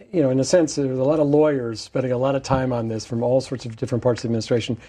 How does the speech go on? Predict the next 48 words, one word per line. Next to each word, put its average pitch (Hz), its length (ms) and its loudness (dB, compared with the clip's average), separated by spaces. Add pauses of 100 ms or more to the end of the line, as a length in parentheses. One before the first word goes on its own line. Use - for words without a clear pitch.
(280)
Defense 147 420 2
Department, 127 640 0
Justice 135 340 0
Department, 120 540 0
the 113 60 -4
White 127 220 2
House, 120 380 0 (420)
um, 139 360 4
and 160 120 6
they 185 200 6
are 160 100 6
looking 151 300 0
at - 60 -4
every 160 260 2
avenue 139 280 2
we 127 140 -4
just 117 240 -6
talked 117 240 -2
about, 104 380 -12
uh, 120 220 2 (120)
and 127 100 0
they're 131 80 2
trying 196 200 2
to 180 80 0
figure 151 200 4
out 127 140 0 (280)
which, 190 220 2
if 151 160 2
any, 165 160 6
of 156 80 2
those 139 160 0
statutes 131 520 -2
we 123 40 -6
just 123 220 -2
talked 120 260 0
about 107 360 -6 (320)
provides 127 420 2
a, 117 140 0 (240)
the 117 120 -4
means 151 360 4
by 135 120 2
which 120 360 -2
the 127 180 -4
president 123 420 0
could 113 200 -6
then 123 180 2
take 123 260 -4
actual 117 460 -4